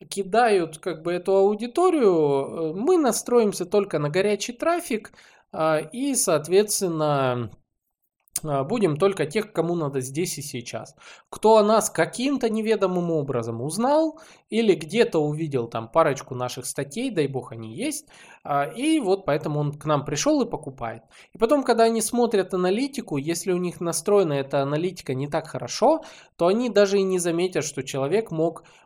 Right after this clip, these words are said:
у них долгое время сидеть в соцсетях или прийти к ним через какой-то прогретый форум или там что-то еще. И если плохая аналитика, то просто не заметишь, что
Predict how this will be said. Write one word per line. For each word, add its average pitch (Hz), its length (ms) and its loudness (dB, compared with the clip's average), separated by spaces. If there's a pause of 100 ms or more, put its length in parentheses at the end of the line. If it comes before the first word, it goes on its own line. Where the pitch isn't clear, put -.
у 151 80 -4
них 156 220 -2
долгое 170 480 6
время 151 300 0
сидеть 131 380 -6
в - 40 -14
соцсетях 147 640 -4
или 131 560 0
прийти 151 300 -4
к 156 120 -12
ним 151 240 -2
через 135 320 -2
какой-то 143 380 -4
прогретый 160 600 0
форум 220 540 2
или 127 180 -4
там 113 220 -8
что-то 143 340 -6
еще. 139 280 -2
И 214 80 -2
если 151 260 -4
плохая 147 380 -2
аналитика, 165 460 -4
то 135 140 -8
просто 156 280 -6
не 147 60 0
заметишь, 160 440 -2
что 117 280 -6